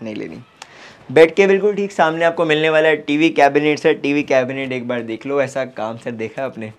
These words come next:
काइट shape में पूरा glass ये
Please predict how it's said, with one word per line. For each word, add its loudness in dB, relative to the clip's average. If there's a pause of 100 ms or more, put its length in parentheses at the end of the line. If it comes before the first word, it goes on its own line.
(560)
काइट 0
shape -4
में -6
पूरा -2
glass -2
ये -2